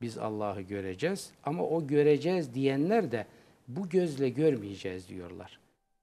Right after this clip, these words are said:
O, o aleme has bir gözle görülecek. Ama Kur'an-ı Kerim'in tanıttığı vacibül vücudu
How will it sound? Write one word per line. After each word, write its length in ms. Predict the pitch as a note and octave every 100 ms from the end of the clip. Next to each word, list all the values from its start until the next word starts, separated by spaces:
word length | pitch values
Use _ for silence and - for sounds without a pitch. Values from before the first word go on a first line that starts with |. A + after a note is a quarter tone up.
| _
O, 120 | D#3 F#3+
o 120 | G3+
aleme 500 | G3+ F3 C#3+ C#3 C3
has 440 | B2 - F#3 - -
bir 300 | E3 - - _ _ _ -
gözle 400 | C3+ D#3 A2 G#2+
görülecek. 760 | F2+ F#2+ F#2+ F#2+ F#2 F#2+ - _ _ _ _ _ _ _ _ _ _ _ -
Ama 380 | D#3 F3+ D3+ - - _ _ _ _
Kur'an-ı 500 | - C3 C#3 G3+ F3+
Kerim'in 520 | - C3+ B2+ C3 C#3+
tanıttığı 720 | C#3 - A2+ A2+ - A#2+ A2 G#2+
vacibül 640 | A#2 A#2 C3 B2+ G#2+ G2+
vücudu 640 | G#2+ G2 G2+ G2 D3 F3+